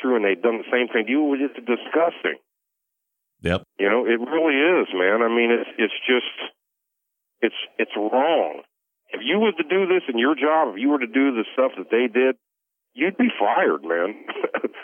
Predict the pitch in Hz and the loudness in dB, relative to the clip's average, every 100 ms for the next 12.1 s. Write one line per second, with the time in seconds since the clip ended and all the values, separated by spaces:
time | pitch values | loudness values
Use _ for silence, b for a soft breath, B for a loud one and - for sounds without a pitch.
0 | - 139 151 - 117 117 123 - - _ | -4 0 0 2 2 4 2 0 -6 _
1 | _ - 113 135 185 160 156 - 113 107 | _ -8 0 0 2 0 0 0 0 2
2 | 147 156 139 - - _ _ 110 92 90 | 2 0 -2 -4 -12 _ _ -2 -2 0
3 | 90 92 92 101 95 98 87 92 - 73 | 0 2 2 0 0 0 0 0 -2 0
4 | 92 101 98 92 104 85 80 78 80 85 | 0 2 2 2 2 2 0 0 0 0
5 | 82 80 73 - _ _ _ _ _ _ | 0 0 -2 -6 _ _ _ _ _ _
6 | _ _ 131 160 170 135 95 - - 117 | _ _ -2 0 2 2 0 -4 -4 -4
7 | - 175 170 147 131 151 160 151 - - | -2 0 2 2 2 2 0 -2 0 2
8 | 233 208 151 - - 143 131 107 - _ | 2 2 0 -4 -2 0 2 0 -4 _
9 | - 160 - 226 135 - 156 139 - 147 | -4 -2 0 0 0 0 2 2 0 -2
10 | 135 117 127 117 98 127 90 87 101 87 | 0 2 2 2 2 0 -2 0 2 2
11 | 76 - _ _ _ _ _ 107 92 80 | 0 -8 _ _ _ _ _ -2 0 0